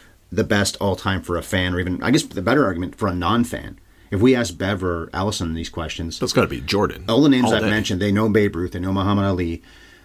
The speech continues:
Speaker 1: they know Wayne Gretzky, and they certainly know Michael Jordan. Yeah, they have to know LeBron because, of course, Bev has seen him in movies.
Speaker 2: Trainwreck,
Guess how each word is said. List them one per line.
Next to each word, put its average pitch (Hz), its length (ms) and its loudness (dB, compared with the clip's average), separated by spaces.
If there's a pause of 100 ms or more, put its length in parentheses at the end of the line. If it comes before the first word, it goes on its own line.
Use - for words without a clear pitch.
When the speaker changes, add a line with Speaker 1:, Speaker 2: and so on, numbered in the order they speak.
Speaker 1:
they 95 120 -2
know 101 120 4
Wayne 98 220 2
Gretzky, 87 520 -4 (220)
and 98 140 0
they 95 60 2
certainly 107 260 2
know 98 140 0
Michael 90 240 -2
Jordan. 87 340 -2 (160)
Yeah, 175 200 4
they 160 100 2
have 151 100 2
to 117 60 -2
know 104 160 0
LeBron 87 260 -2
because, 110 240 0
of - 60 -10
course, 104 160 0
Bev 139 180 4
has 131 100 2
seen 110 140 0
him 95 100 0
in 92 120 0
movies. 107 420 4
Speaker 2:
Trainwreck, 113 520 0